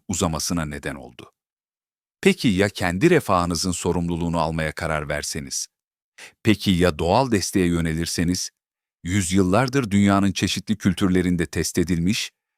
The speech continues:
ve giderek modern bilim tarafından doğrulanan bir şey mi? Ya bu karar, sadece yakınlığınızı yeniden canlandırmanın değil, aynı zamanda daha fazla enerji kazanmanın da anahtarı olsaydı?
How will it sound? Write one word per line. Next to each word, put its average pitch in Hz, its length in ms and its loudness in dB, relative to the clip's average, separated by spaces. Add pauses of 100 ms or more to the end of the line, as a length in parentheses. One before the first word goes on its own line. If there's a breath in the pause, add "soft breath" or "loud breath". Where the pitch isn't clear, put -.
(120)
ve 92 140 -2
giderek 95 520 0
modern 87 400 0
bilim 85 200 -2
tarafından 82 640 -2
doğrulanan 82 640 -2
bir 80 100 -6
şey 76 300 -6
mi? 64 100 -16 (1400)
Ya 85 260 -2
bu 127 120 2
karar, 76 400 -2 (420 loud breath)
sadece 117 520 0
yakınlığınızı 92 760 2
yeniden 90 480 0
canlandırmanın 87 800 0
değil, 90 300 -2 (680)
aynı 90 260 2
zamanda 80 600 0 (260)
daha 95 300 0
fazla 123 360 0
enerji 95 440 2
kazanmanın 82 640 0
da 80 100 0
anahtarı 73 380 -6
olsaydı? 82 580 -4